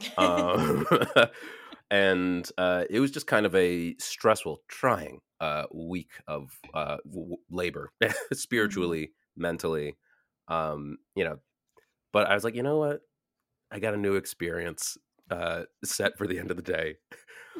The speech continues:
Speaker 1: Um, and so I did watch, uh, the trailers to each of these movies first because I didn't know shit about them. And when you
Speaker 2: Mm-hmm.
Speaker 1: don't know shit about a movie, it's kind of a blessing. Um, it's absolutely a blessing, uh, uh,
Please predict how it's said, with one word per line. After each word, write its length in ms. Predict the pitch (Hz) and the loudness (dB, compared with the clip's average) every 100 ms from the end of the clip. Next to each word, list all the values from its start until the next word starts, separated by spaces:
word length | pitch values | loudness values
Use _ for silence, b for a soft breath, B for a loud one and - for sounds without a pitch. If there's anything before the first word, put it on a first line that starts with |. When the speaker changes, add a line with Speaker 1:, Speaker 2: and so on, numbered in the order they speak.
| - 165 | 0 2
Speaker 1:
Um, 560 | 92 90 87 87 82 - | 4 4 2 0 -2 -2
and 120 | 98 | 4
so 140 | 107 | 6
I 140 | 95 104 | 6 4
did 260 | - 123 135 | 0 -2 2
watch, 560 | 95 90 90 - - - | 4 4 2 -4 -12 -2
uh, 400 | 87 82 78 76 - - | 2 2 2 -2 -6 -8
the 60 | - | -8
trailers 520 | - 90 90 92 92 | 2 4 4 2 -2
to 220 | - 87 82 | -4 -4 -4
each 160 | 82 - | -6 -6
of 120 | 78 | -6
these 160 | 76 85 | -6 -6
movies 360 | 78 69 - - | -6 -8 -6 2
first 460 | 92 87 - - _ | 4 4 -2 -14 _
because 180 | - 104 | -2 4
I 60 | 107 | 6
didn't 140 | 127 | 6
know 80 | 107 | 4
shit 180 | - 98 | 2 2
about 280 | 76 73 - | 2 -2 -6
them. 180 | 69 - 85 | -12 -8 -4
And 80 | |
when 120 | 87 92 | 0 0
you 80 | |
Speaker 2:
Mm-hmm. 40 | 98 | 2
Speaker 1:
don't 180 | 127 160 | 0 0
know 80 | 170 | -4
shit 200 | - 95 | -2 0
about 200 | 90 80 | 0 0
a 40 | |
movie, 280 | 82 78 73 | -2 -4 -6
it's 100 | - | 2
kind 200 | 120 131 | 4 4
of 60 | 135 | 2
a 60 | |
blessing. 600 | 78 82 78 - 76 78 - _ _ _ _ 87 | -4 -6 -6 -6 -8 -10 -16 _ _ _ _ 2
Um, 200 | 82 80 | 2 4
it's 140 | 113 | 10
absolutely 400 | 127 120 113 92 | 10 10 4 2
a 60 | 85 | 0
blessing, 560 | 87 80 80 78 73 - | 2 0 -2 -6 -8 -8
uh, 300 | 80 78 69 - | -4 -4 -4 -8
uh, 360 | 76 73 71 | -8 -6 -8